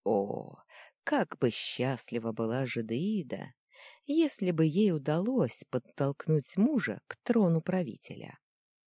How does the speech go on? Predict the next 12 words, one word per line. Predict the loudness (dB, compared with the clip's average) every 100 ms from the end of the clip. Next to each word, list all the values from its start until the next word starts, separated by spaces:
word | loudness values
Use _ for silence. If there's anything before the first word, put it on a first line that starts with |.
| _ _ -20 -20 -2
Но | 2 4
тот, | 2 2 2
к | -2
сожалению, | -6 -6 -2 0 0 2 4 6 4 0
оказался | -4 -6 -2 -4 -4 -8 -10
слабаком. | -8 -10 -10 -12 -8 -8 -6 -10 -12 _ _ _ _ -20 -20 _
И | -2 0
вместо | 0 0 -2 0 2
того, | 4 4 4
чтобы | 2 -2 2 4
наказать | 2 0 -4 -2 -2 -2 -4 -8
её | -8 -8